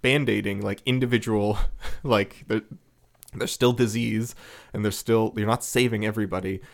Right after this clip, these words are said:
And this is something she keeps coming back to over and over. Like, you know, should we, is it even worth the time doing the small steps if, like,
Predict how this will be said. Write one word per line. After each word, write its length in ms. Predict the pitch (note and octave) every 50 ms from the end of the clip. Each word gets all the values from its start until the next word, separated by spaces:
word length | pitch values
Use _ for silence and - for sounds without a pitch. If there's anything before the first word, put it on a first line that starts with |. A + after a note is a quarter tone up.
| - -
And 80 | -
this 100 | A#2+ A#2
is 40 | A2
something 240 | - A2 G#2 G#2 G#2+
she 140 | - - G2
keeps 240 | - - G#2+ - -
coming 220 | - G2 F#2+ F#2+
back 200 | G2 F#2+ F#2 -
to 140 | - G2+ F#2+
over 160 | F#2+ F#2 F#2+
and 80 | F#2+ G2
over. 280 | G#2 G#2 G2 G2 F#2+ F#2
Like, 280 | F#2 F#2 F#2 F#2 - - - - _ _ _ _ -
you 120 | A2 G#2+
know, 120 | G2+ G2 -
should 320 | - - - C3 B2 A#2
we, 220 | B2 B2+ A#2+ - -
is 180 | B2 B2+ A#2+
it 80 | A#2+ A#2+
even 180 | C3 C3 A#2+ G#2+
worth 200 | A2 A2+ - -
the 60 | G#2+
time 440 | - - A2 F#2+ G2 G2 G2 G2 -
doing 500 | - G2 G2 G2 G2 G2 G2 G2 G#2 G#2+ G#2 - - - - - - - _ _ _ _ _
the 100 | - G#2
small 460 | - - - - - A2 G#2 G#2+ A#2
steps 640 | A#2 - - - - D#2 F#2+ - - - - - - -
if, 260 | A2+ A2 G2+ - -
like, 340 | G#2 G#2 G2+ G2+ F#2 - -